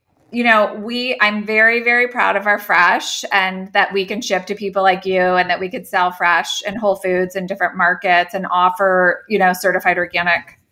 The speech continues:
um, yummy, fresh meals. Um, but it's really not easy. That part of the business is probably the most difficult because if you get your forecasting wrong or if something's not put out on the shelf in time, then it's gonna go bad and then you have to throw it away. And,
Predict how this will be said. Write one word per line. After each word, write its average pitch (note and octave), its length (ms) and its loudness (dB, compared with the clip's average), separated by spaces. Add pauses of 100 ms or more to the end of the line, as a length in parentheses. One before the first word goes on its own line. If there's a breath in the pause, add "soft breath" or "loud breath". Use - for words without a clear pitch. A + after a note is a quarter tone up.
(120)
um, E3+ 500 -2 (280)
yummy, F#3+ 340 -4
fresh - 680 -4
meals. G3 800 -2 (540 soft breath)
Um, G3 360 2
but C4 120 2
it's C#4 160 2
really C#4 260 2
not G#3+ 320 2
easy. F3+ 380 -4
That F#3+ 280 2
part A3+ 160 -2
of G#3 120 -4
the G3 80 -2
business F3+ 480 -2
is F#3 120 -4
probably G3 320 0
the F#3+ 80 -2
most F3+ 260 -2
difficult F#3+ 420 0
because G3+ 240 -2
if A3 120 -6
you B3 160 -4
get A#3+ 200 2
your A#3+ 120 0
forecasting G#3 760 -2
wrong G3 580 4
or F#3 500 4 (540)
if A3 100 -6
something's A#3 400 0
not G3 220 0
put G3 120 -2
out F#3 160 2
on F#3+ 140 2
the G3 60 -6
shelf F#3 360 0
in G#3+ 120 -2
time, G#3+ 500 -4
then G3 420 2
it's G3 200 -2
gonna F#3+ 180 -6
go F3 120 2
bad E3 520 2
and F3+ 100 -6
then F3+ 140 -6
you F3 60 -2
have F3+ 120 0
to G3 80 -12
throw F#3 180 -4
it F3+ 60 -4
away. A3+ 380 4
And, F#3+ 220 -2